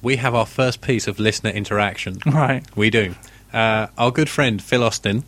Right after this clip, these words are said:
Speaker 2: Yeah.
Speaker 1: uh, sent me his review. Uh,
Speaker 2: Right.
Speaker 1: Phil says,
Speaker 2: Right.
Speaker 1: "I found Primer interesting, despite it seeming at times like a John Cassavetes film, and I hated those."
Speaker 2: <laughs> Right.
Speaker 1: Downsides, no really likeable characters, annoying music, which I don't agree with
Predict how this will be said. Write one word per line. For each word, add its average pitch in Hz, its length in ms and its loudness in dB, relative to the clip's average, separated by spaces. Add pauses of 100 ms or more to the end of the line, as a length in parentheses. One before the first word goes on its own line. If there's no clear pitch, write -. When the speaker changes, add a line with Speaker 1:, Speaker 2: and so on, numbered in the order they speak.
(140)
Speaker 2:
Yeah. 131 180 0 (240)
Speaker 1:
uh, 101 340 2
sent - 320 -2
me 117 160 4
his 117 200 0
review. 113 380 2 (220)
Uh, 110 40 -8 (260)
Speaker 2:
Right. 147 60 -6 (240)
Speaker 1:
Phil 147 260 2
says, 117 420 0 (100)
Speaker 2:
Right. 139 240 0 (280)
Speaker 1:
"I 120 100 -2
found 160 260 -2
Primer 139 360 2
interesting, 107 600 0
despite 123 420 -2
it 120 100 -6
seeming 127 320 2
at 101 100 -6
times 113 260 0
like 120 140 0
a 117 40 0
John 117 220 2
Cassavetes 113 640 -2
film, 90 300 -6 (120)
and 101 160 0
I 92 100 -2
hated 101 380 -2
those." - 380 -6
Speaker 2:
<laughs> - 100 -10
Right. 151 600 2 (480)
Speaker 1:
Downsides, 117 720 0
no 131 140 2
really 143 260 2
likeable 127 380 0
characters, 104 600 -6 (100)
annoying 120 380 4
music, 95 380 0 (100)
which 113 160 0
I 107 60 4
don't 101 200 -4
agree 92 200 -6
with 87 180 -8